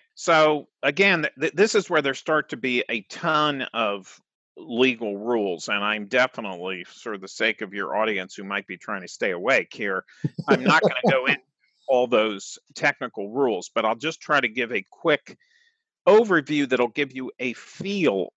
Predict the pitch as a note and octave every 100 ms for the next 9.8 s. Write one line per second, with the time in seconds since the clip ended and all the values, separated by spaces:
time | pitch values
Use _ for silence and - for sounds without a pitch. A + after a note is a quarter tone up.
0 | _ - B2 G2+ G2 - - B2 A2+ G#2+
1 | - - - G#2 E2 - - - _ _
2 | _ - G#2+ G2+ G2 F#2 - - - -
3 | _ C#3 C3+ C#3+ C#3+ C#3 G3+ G#3+ G#3 F#3+
4 | D#3 - - D3+ D3 B2+ - G#3+ G#3 -
5 | D3+ C#3+ C3 - D3+ D3+ B2 - B2+ G2
6 | - E3 C#3+ G2 F#2+ - C3 D3+ E3+ -
7 | C#3 - D3+ C3 B2 A#2 - - _ _
8 | _ _ _ _ _ _ _ _ _ D3
9 | D3 C3 C#3 - F3+ A3 D#3